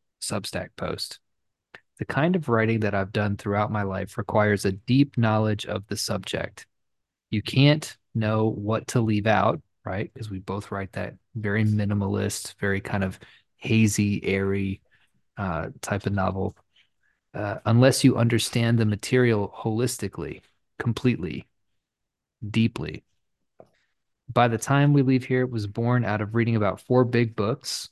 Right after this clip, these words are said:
There was a lot of research that went into that book. And then after that, I just pulled from my real life. So Lowdown, uh, Elements of Our Blood,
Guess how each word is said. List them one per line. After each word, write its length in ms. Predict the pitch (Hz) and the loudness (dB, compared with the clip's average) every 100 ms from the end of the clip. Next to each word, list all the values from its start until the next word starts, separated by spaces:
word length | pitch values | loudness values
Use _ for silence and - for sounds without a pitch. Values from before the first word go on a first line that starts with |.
| - | -12
There 80 | |
was 120 | 101 101 | -8 -4
a 40 | |
lot 180 | 98 95 | -2 -2
of 120 | 92 | -2
research 460 | 98 - 104 98 - | -2 0 -2 -2 -4
that 100 | 98 | -4
went 160 | 98 | -2
into 160 | 98 95 | -2 -4
that 260 | 92 95 | -4 -4
book. 260 | - 98 - - - - | -4 -6 -6 -16 -20 -8
And 100 | - | 0
then 100 | 107 | 2
after 280 | 117 123 131 | 4 2 4
that, 300 | 113 107 98 | 4 2 0
I 260 | 98 98 95 | 0 0 -2
just 300 | - - - _ | -6 -10 -12 _
pulled 280 | - 95 92 | -2 -2 -4
from 260 | - 92 | -6 -4
my 260 | 87 85 87 _ - | -2 -2 -4 _ -8
real 160 | 87 | -6
life. 240 | 82 - - | -4 -4 -6
So 180 | - 82 | -8 -6
Lowdown, 680 | 95 110 104 90 82 78 - _ _ _ - | 0 2 2 -2 -4 -8 -12 _ _ _ -6
uh, 400 | 85 85 80 - - _ _ | -4 -2 -4 -8 -12 _ _
Elements 520 | 110 120 120 113 107 104 | 2 6 8 6 4 0
of 120 | 95 | -2
Our 240 | 95 101 | 0 0
Blood, 460 | 95 98 95 85 87 | -2 -4 -6 -6 -8